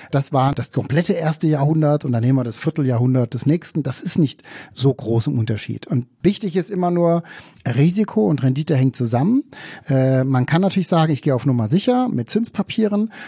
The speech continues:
und da hat man immer eine geringere Rendite gehabt in der Vergangenheit und wird sie auch auf lange Sicht in Zukunft haben. Vielleicht nicht auf Sicht von fünf Jahren, da sind die Börsen natürlich unberechenbar. Manchmal auch auf Sicht von zehn Jahren, äh, dass man an den Börsen schlechter fährt als am Zinsmarkt. Aber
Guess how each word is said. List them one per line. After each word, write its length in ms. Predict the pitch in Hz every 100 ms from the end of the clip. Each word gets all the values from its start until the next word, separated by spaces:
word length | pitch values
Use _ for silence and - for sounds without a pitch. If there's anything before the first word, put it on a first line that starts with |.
| - _
und 120 | 139 123
da 120 | 139
hat 80 | 139
man 140 | 127
immer 220 | 151 160
eine 140 | 143 117
geringere 440 | 113 127 135 120
Rendite 560 | 120 120 - 120 117 - _
gehabt 340 | - - - -
in 100 | 165
der 120 | 156
Vergangenheit 800 | - 156 147 151 143 143 143 -
und 240 | 123 110
wird 180 | 165 -
sie 180 | - 135
auch 300 | 113 180 196
auf 240 | 123 -
lange 300 | 120 147 175
Sicht 260 | 143 139 -
in 80 | 127
Zukunft 640 | - 240 - 127 - -
haben. 340 | 110 117 170 - -
Vielleicht 280 | - 147 -
nicht 160 | 160 160
auf 100 | 127
Sicht 200 | 147 -
von 120 | 123
fünf 360 | - 285 -
Jahren, 420 | - 120 139 226 277 - - -
da 120 | 139 139
sind 220 | 185 196
die 60 |
Börsen 400 | 131 127 151 185
natürlich 560 | 160 135 165 147 131 -
unberechenbar. 840 | 147 147 160 175 - 180 185 220 - - - - _
Manchmal 640 | 143 135 185 294 - 220 190
auch 140 | 165
auf 140 | 160 165
Sicht 180 | 165
von 140 | - 143
zehn 300 | - 151 185
Jahren, 520 | 190 190 214 254 277
äh, 280 | 208 160 151
dass 220 | 147 143
man 100 | 156
an 120 | 143
den 120 | 139 127
Börsen 360 | 127 147 160
schlechter 440 | 123 135 160 - 185
fährt 380 | - 175 180
als 340 | - 139 135 -
am 180 | 131 123
Zinsmarkt. 640 | 143 170 202 180 180 170
Aber 320 | 135 139 135